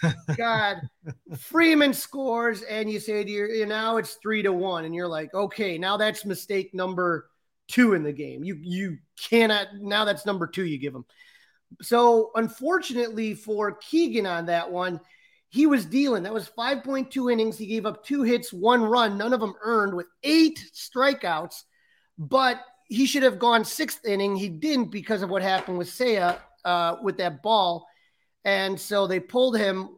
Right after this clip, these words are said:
Speaker 2: after that, and, and that was it. So, you know, great, great outing by Keegan, but, but that just,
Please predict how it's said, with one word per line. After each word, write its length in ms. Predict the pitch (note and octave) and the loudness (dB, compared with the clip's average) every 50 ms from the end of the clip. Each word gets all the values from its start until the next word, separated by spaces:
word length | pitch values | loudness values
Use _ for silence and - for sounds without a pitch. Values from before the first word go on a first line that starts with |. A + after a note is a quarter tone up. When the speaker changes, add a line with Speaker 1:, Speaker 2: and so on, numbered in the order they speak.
| _ - | _ -4
Speaker 2:
after 380 | F#3 F#3 F3+ F#3 - G3 F#3+ | -2 -2 -2 -4 -4 -6 -4
that, 320 | F3+ F3+ F3+ F3 F3+ F3+ F3+ | -2 0 2 2 2 0 0
and, 260 | F#3+ F#3 F#3 F3+ F#3+ | -2 -2 -2 -2 -2
and 160 | F#3+ F#3+ F#3 | -2 -2 0
that 140 | F#3 F#3 F3+ | 0 0 0
was 240 | F3+ F3 D#3+ C#3+ E3+ | -2 -4 -2 -2 -2
it. 220 | G3+ F#3 - - | -2 -2 -4 -8
So, 420 | - - F3+ E3+ E3+ F3 F3 F3 G3 | -6 -4 -2 0 0 0 0 -2 -2
you 120 | G3 G3+ | -2 -2
know, 80 | G3 F3 | -2 -2
great, 540 | D#3+ - C4+ D#4 D#4+ D4 C#4 C4+ A#3 F3 - | -4 -6 -4 6 8 10 10 10 8 2 0
great 260 | - A3+ G#3+ G3+ - | 2 4 4 4 4
outing 320 | G3 G3+ A3+ A3 G3+ F#3+ | 2 2 2 2 0 0
by 160 | E3+ E3+ E3 D#3 | -2 -2 -4 -6
Keegan, 640 | - - - C4 C4+ B3+ G#3+ E3 F3 E3 D#3+ D#3 - _ _ _ _ _ _ _ _ _ _ _ _ _ - | -8 -8 -4 -2 0 0 0 0 -2 -2 -4 -6 -8 _ _ _ _ _ _ _ _ _ _ _ _ _ -8
but, 320 | C#3+ D#3+ G3+ G3+ G#3 G#3 | -2 0 0 0 0 -2
but 160 | E3 G3+ - | -6 -4 0
that 200 | - B3 A#3 - | 2 2 2 2
just, 460 | - G3 F3 - - - - - - | 0 -2 -4 -6 -8 -14 -18 -18 -18